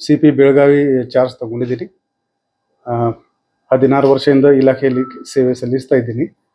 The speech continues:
ಆ, but ಈ ಭಾಗದಲ್ಲಿ ಕೆಲ್ಸ ಮ-, ಮಾಡಕ್ಕೆ ಅವಕಾಶ ಸಿಗ್ಲಿಲ್ಲ ಇದುವರೆಗೆ. ಆ, ನನ್ಗೆ ಯಾವ ಸೀನಿಯರ್ ಜೊತೆಗೆ ಬೆಳಗಾವಿ ಬಗ್ಗೆ ಮಾತಾಡಿದರೆ ಎಲ್ಲರೂ ಹೇಳಿದರು, ಆ, "ಬೆಳಗಾವಿ has a very pleasant weather." And, uh,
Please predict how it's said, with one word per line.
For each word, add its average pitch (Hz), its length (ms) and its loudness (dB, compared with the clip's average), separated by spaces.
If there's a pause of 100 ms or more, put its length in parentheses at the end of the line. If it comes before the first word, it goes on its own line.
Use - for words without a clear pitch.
(340)
ಆ, 123 120 -2
but 123 260 -2
ಈ 156 200 4
ಭಾಗದಲ್ಲಿ 147 480 2
ಕೆಲ್ಸ 143 320 0
ಮ-, 139 440 2
ಮಾಡಕ್ಕೆ 127 360 -4
ಅವಕಾಶ 127 340 -6
ಸಿಗ್ಲಿಲ್ಲ 131 440 -2
ಇದುವರೆಗೆ. 120 500 -8 (840)
ಆ, 120 240 0 (760)
ನನ್ಗೆ 135 240 6
ಯಾವ 156 380 4
ಸೀನಿಯರ್ 139 360 -4
ಜೊತೆಗೆ 139 300 0
ಬೆಳಗಾವಿ 135 440 2
ಬಗ್ಗೆ 139 180 0
ಮಾತಾಡಿದರೆ 135 680 0
ಎಲ್ಲರೂ 139 260 -4
ಹೇಳಿದರು, 135 640 -2 (500)
ಆ, 127 340 2
"ಬೆಳಗಾವಿ 139 580 4 (560)
has 135 120 -4
a 131 120 0
very 147 120 0 (140)
pleasant 151 340 4
weather." 131 300 0 (1000)
And, 127 240 -4
uh, 127 300 4